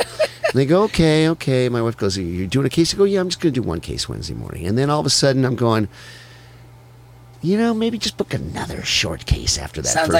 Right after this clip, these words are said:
Speaker 1: like me
Speaker 2: case."
Speaker 1: with my touring agent.
Speaker 2: Right? You wanna,
Speaker 1: Yeah.
Speaker 2: you wanna, I like, I, you know, and, and it's hair on fire, man. I love operating. Plus, what am I gonna do with these skills? And we have this expression in, in surgery where if I don't operate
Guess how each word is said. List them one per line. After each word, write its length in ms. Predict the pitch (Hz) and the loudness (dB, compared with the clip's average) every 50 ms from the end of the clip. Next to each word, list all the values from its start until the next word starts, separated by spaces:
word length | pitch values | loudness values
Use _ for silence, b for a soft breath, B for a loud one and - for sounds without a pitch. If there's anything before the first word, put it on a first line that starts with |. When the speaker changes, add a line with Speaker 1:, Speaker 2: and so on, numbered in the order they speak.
| - | 2
Speaker 1:
like 0 | 143 147 | 2 -2
me 60 | - | -2
Speaker 2:
case." 60 | 160 | -2
Speaker 1:
with 140 | 160 151 147 | -4 -4 -2
my 120 | 147 139 | -2 -2
touring 460 | 123 - - - 139 143 147 139 131 | -2 -2 -4 -4 -2 -2 -2 -2 -2
agent. 380 | 120 113 104 95 92 90 87 - - - - - - - | -4 -6 -6 -6 -6 -8 -10 -12 -16 -20 -20 -20 -8 -4
Speaker 2:
Right? 220 | 82 82 95 - - - B B B B B B - - | 0 0 0 -2 -4 -10 B B B B B B -4 0
You 120 | 117 135 | 4 4
wanna, 200 | 139 156 180 180 | 6 6 4 4
Speaker 1:
Yeah. 60 | 175 160 | 4 4
Speaker 2:
you 100 | 160 160 | 4 4
wanna, 180 | 180 202 196 175 | 4 4 4 2
I 120 | - 151 | 2 4
like, 280 | 156 165 175 175 165 - - | 4 4 4 2 0 0 -2
I, 140 | 143 139 - - | -2 -2 -2 2
you 140 | - 175 180 | 2 4 4
know, 220 | 143 110 101 104 - | 6 4 4 2 2
and, 220 | - 123 123 123 113 | 2 2 2 2 0
and 360 | - 127 123 123 120 117 - - - - - | 0 2 2 2 2 0 -2 -8 -12 -4 -2
it's 220 | 143 156 - - | 0 0 0 0
hair 220 | - 156 180 214 214 | 2 4 4 4 4
on 140 | 214 202 | 4 2
fire, 340 | 175 - - 175 190 190 135 | 0 0 0 2 4 4 4
man. 160 | 85 - 90 | 2 2 2
I 60 | 104 139 | 2 2
love 220 | 139 147 175 151 | 2 2 2 2
operating. 500 | 117 80 80 - - 85 82 85 98 98 | 2 0 0 0 0 0 2 2 0 0
Plus, 340 | - - 170 180 - - B B B B B B B B B B | 2 2 2 2 2 0 B B B B B B B B B B
what 100 | 139 147 | 0 2
am 80 | 208 | 2
I 60 | 233 | 4
gonna 100 | 226 220 | 4 4
do 120 | 185 175 226 | 4 4 4
with 100 | 233 156 | 4 4
these 160 | 135 123 110 | 2 2 0
skills? 320 | - - 131 107 98 90 - - | 2 2 2 2 2 0 0 2
And 340 | 175 185 190 165 147 131 117 B B B B B | 2 4 4 4 2 0 -2 B B B B B
we 120 | - 143 | 2 2
have 100 | 170 170 | 4 4
this 160 | 127 135 117 123 | 2 0 -2 -2
expression 540 | 110 - - 143 135 120 - - 101 80 | -2 0 2 2 2 2 2 2 0 0
in, 280 | 73 - 92 90 87 82 - - | -2 -2 -4 -4 -4 -6 -8 -8
in 140 | 92 80 80 | -8 -6 -6
surgery 440 | - - 95 87 82 73 80 73 76 | -6 -6 -6 -6 -6 -6 -6 -6 -4
where 320 | 78 90 87 87 85 82 - - - - - - - - - - - - - - - - - - - - - | -2 -2 0 0 0 -2 -4 -10 -14 -14 -16 -18 -20 -20 -20 -20 -20 -20 -20 -20 -20 -20 -18 -18 -18 -10 -2
if 240 | - 110 113 - - - - | 0 0 0 0 -2 -8 -4
I 200 | - 107 131 170 | 0 2 2 4
don't 180 | 185 185 180 165 - | 4 4 2 2 4
operate 720 | 120 117 113 - 107 101 95 90 87 87 90 - - - | 2 2 2 2 2 2 2 2 2 0 -2 -4 -8 -12